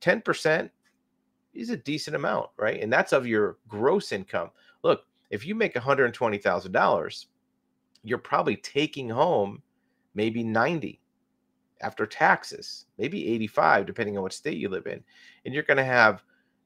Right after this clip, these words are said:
your housing, your mortgage, your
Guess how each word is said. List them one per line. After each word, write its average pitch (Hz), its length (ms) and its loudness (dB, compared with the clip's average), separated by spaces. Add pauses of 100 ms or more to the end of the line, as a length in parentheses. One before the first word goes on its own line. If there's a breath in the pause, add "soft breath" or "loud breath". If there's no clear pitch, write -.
your 73 360 -4
housing, 113 600 2
your 82 140 -6
mortgage, 107 800 0
your 95 440 -4